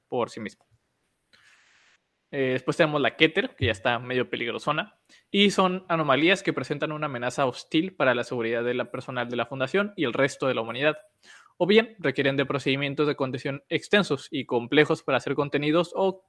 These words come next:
que no pueden ser plenamente comprendidos por la tecnología y conocimiento actual de la Fundación. Estas anomalías generalmente se consideran como las más peligrosas en la contención de la Fundación,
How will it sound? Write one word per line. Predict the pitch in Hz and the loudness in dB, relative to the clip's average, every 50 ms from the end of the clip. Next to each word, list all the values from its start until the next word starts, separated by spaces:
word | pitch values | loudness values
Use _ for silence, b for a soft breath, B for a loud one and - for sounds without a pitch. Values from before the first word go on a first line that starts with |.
| _ | _
que | _ 147 131 | _ 0 0
no | 135 127 | 0 2
pueden | 139 139 135 135 | 4 4 4 4
ser | - 135 127 | 0 -4 -2
plenamente | - 135 131 131 131 131 135 127 135 139 | 0 0 2 2 0 0 -2 -4 -6 -4
comprendidos | 139 135 131 127 131 131 135 139 143 151 156 156 | -4 -4 -2 0 -2 0 0 2 2 2 0 0
por | - - 135 | -2 -4 0
la | 127 120 - | 0 0 0
tecnología | - 123 120 120 117 120 117 - 160 170 175 180 | -2 -8 -8 -6 -4 -6 -2 2 2 2 2 2
y | 165 | -2
conocimiento | 156 139 127 117 - 120 117 110 110 117 | -4 -4 -6 -6 -6 -8 -8 -6 -6 -6
actual | 117 - 117 107 | -6 -4 -4 -4
de | 107 | -2
la | 107 107 | -4 -4
Fundación. | - 117 107 110 - - 98 - _ _ _ _ B B B B B B B B B | -6 -8 -8 -4 -4 -4 -4 -4 _ _ _ _ B B B B B B B B B
Estas | 156 - - 160 147 143 139 127 127 - 131 | -6 0 6 6 8 8 8 6 4 0 -2
anomalías | 120 113 113 113 117 127 160 170 196 202 - | -4 -2 -2 0 4 8 8 8 8 6 2
generalmente | - 135 123 123 131 139 135 131 143 | -2 0 2 2 2 0 0 -2 -2
se | - 135 | -2 0
consideran | - 135 135 - 160 165 190 185 | 0 0 0 2 2 2 2 4
como | 180 170 147 | 4 2 4
las | 143 147 | 4 4
más | 156 160 170 - | 4 2 -2 0
peligrosas | - 185 165 139 135 139 143 - 165 156 - - | 2 2 2 4 4 2 2 0 -2 -4 -4 -6
en | - 151 | -6 -2
la | 135 127 | -2 -2
contención | - - - - 127 - - 135 127 | -2 -4 -6 -6 -10 -10 -8 -4 -2
de | 131 | -2
la | 127 120 | -2 -2
Fundación, | - 143 139 135 - 175 156 139 | -4 -2 -4 -4 -2 -4 -8 -8